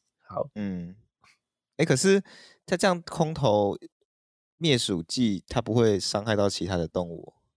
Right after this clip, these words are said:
Speaker 1: 目前也不太知道会不会被一些岛上的，因为目前感觉这岛上是哺乳动物就是只有鼠类了。那
Speaker 2: 哦。
Speaker 1: 也不知道这个灭鼠剂会不会被其他的小生物吃，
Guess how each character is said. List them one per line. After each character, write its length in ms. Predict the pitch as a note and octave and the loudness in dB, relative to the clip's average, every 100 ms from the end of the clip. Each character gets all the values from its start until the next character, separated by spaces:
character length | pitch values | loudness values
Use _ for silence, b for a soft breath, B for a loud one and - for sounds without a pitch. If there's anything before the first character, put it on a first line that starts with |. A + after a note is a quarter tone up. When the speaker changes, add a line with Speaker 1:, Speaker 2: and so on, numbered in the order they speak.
| _ _ _ _ _ _ _ _ - - _ _ _ b b b _ - | _ _ _ _ _ _ _ _ -14 -14 _ _ _ b b b _ -8
Speaker 1:
目 140 | C#3+ | -6
前 160 | B2 A2+ | 0 0
也 80 | |
不 80 | G2+ | 0
太 160 | A2 C3 | 0 -2
知 140 | B2+ | 2
道 120 | B2+ | 2
会 140 | B2 B2 | 4 0
不 100 | A#2 | 2
会 120 | A#2+ | 2
被 240 | A#2 C3 | 2 0
一 20 | B2 | 2
些 240 | - B2 | 0 0
岛 180 | A2+ G#2 | 0 -2
上 400 | - B2 A2+ G2+ | 0 0 -2 -8
的， 380 | G#2+ A#2 G#2 - | -10 -10 -12 -16
因 120 | - F3+ | -2 2
为 60 | |
目 140 | G3 E3+ | 2 2
前 160 | B2 | 0
感 160 | A2+ G#2+ | -2 -2
觉 160 | A2 | -4
这 140 | A2+ D3+ | -2 0
岛 120 | - | 0
上 220 | A#2+ A#2 | 0 -2
是 180 | A#2+ A2 _ _ _ _ _ | -2 -8 _ _ _ _ _
哺 140 | - C#3+ | 0 0
乳 80 | A#2+ | 2
动 180 | A#2 | 2
物 80 | A2+ | 0
就 80 | A2 | -2
是 100 | G#2 | -6
只 200 | - G#2 | -6 -6
有 340 | G#2 G2+ - C3 | -6 -8 -12 -10
鼠 320 | - - - | -6 -6 -6
类 160 | A2+ A2+ | -2 -2
了。 140 | - - _ _ _ _ _ - | -2 -18 _ _ _ _ _ -4
那 360 | A#2+ A2 G#2 - _ - | 0 2 0 -4 _ -10
Speaker 2:
哦。 500 | F2+ E2 E2+ E2 - | -8 -6 -6 -8 -10
Speaker 1:
也 60 | A#2 | -2
不 20 | |
知 60 | D3 | 0
道 80 | |
这 80 | D#3 | 2
个 40 | D3 | 2
灭 140 | C#3 | 2
鼠 140 | G#2+ | 0
剂 100 | G#2 | -4
会 100 | B2 | 0
不 60 | B2+ | 2
会 140 | B2 | 4
被 100 | B2 | 4
其 160 | A#2+ A#2+ | 0 -2
他 160 | A2 A2+ | -2 0
的 100 | G#2+ | 2
小 160 | F#2 | 0
生 280 | - G2+ G#2 | -2 -4 -4
物 80 | G2 | -4
吃， 300 | - - | 0 0